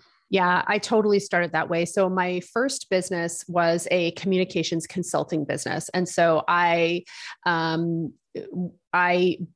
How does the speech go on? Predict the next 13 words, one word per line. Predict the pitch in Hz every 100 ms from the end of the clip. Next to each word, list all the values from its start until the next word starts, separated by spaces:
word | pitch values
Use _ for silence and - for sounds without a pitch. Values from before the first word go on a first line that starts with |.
| _
created, | - 214 180 175 170 160 156
and | 202
it | 185
was | 202 -
everything | 196 202 190 165
from, | 156 165
like, | 156 -
copywriting. | - 214 208 233 202 196 185 185 202 - _ -
I | 190
did | 180 165
long | 160 185 220
form | - 214
copywriting. | 202 196 196 196 190 185 185 185